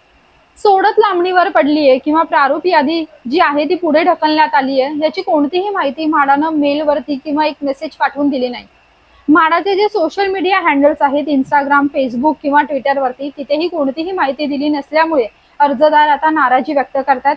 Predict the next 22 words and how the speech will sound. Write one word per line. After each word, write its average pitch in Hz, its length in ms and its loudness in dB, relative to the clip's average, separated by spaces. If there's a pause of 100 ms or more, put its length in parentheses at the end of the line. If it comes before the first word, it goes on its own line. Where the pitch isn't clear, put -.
कारण 427 480 0
आपण 466 100 4
अनामत 349 500 0
रकमेसह 339 640 0
मोठी 302 360 0
रक्कम 330 360 -2
म्हाडाला 277 420 4
भरतोय, 277 460 2
तर 339 60 -4
आपल्याला 277 420 2
जी 339 140 -4
अचूक 370 440 -4
माहिती 294 360 0
आहे, 254 280 2
त्याचे 277 280 -4
अपडेट्स 277 520 -2
आहेत, 277 200 -2
ते 311 160 -6
वेळोवेळी 294 440 2
मिळणं 277 400 -2
गरजेचं 262 420 -2
आहे, 277 100 -2